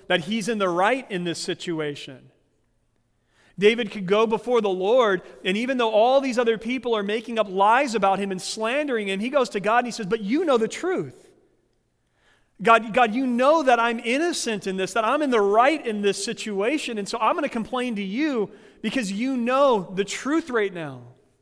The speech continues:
And so he complains before the Lord.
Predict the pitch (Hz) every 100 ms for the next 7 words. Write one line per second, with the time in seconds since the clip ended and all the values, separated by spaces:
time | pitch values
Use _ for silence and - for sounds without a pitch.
0 | _ _ _ _ _ 156 156 - 165 165
1 | 156 - 190 190 156 165 - 175 165 156
2 | 151 151 151 139 143